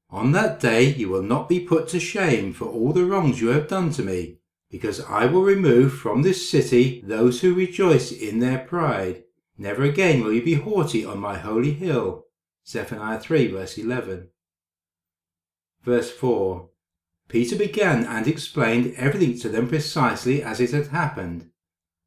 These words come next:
"I was in the city of Joppa praying, and in a trance I saw a vision. I saw something like a large sheet being let down from heaven by its four corners, and it came down to where I was.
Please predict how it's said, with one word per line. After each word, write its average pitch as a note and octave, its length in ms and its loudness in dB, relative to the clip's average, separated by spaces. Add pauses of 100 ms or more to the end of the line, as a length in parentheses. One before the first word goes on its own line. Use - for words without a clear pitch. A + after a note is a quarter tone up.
(220)
"I G#2 100 -6
was G#2+ 200 -2
in C#3+ 240 4
the A3 100 6
city G#3 320 0
of G3+ 140 2
Joppa D#3+ 340 0
praying, G#2 640 -2
and G2 140 -6
in C3+ 100 4
a G#3+ 100 0
trance D3 460 2
I B2 80 0
saw A2+ 340 -2
a C3 80 0
vision. B2+ 560 -2 (520)
I G2+ 100 -10
saw G#2 300 -4
something A#2+ 480 -2
like C3 300 2
a A#2+ 60 -2
large A2 360 0
sheet - 480 -2
being G2+ 260 -4
let - 240 0
down D3 260 2
from E3+ 200 -4
heaven C3 420 -2
by G2 180 -6
its D3 200 -2
four B2 320 -2
corners, A2+ 720 -2 (380)
and G#2+ 140 -10
it A2 140 -6
came C3 340 2
down C3+ 360 4
to C3 100 0
where B2 220 2
I D#3 140 0
was. E3 640 -2